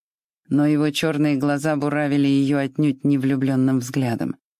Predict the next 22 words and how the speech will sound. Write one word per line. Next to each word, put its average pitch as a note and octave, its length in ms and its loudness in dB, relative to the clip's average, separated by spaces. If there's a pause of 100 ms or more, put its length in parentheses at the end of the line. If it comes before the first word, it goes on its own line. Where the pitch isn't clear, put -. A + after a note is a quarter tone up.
(320)
К - 80 -16
тому E3 200 0
же F3 120 0
он F3 160 4
негромко D3 540 0
рассмеялся. C3+ 1080 -2 (1500)
«Ваше F3+ 340 0
обеспечение E3+ 800 2
мне D3+ 220 4
не C#3 100 2
подходит. - 680 -8 (140)
Я G#3+ 200 2
не G#3+ 120 4
плантатор. G3+ 680 -4 (680)
Что - 200 -2
еще F3 340 0
вы D#3 120 0
можете E3 360 -2
мне E3 220 2
предложить?» D3 680 -4 (1040)
Ну C3 220 2
вот, A#2 260 -6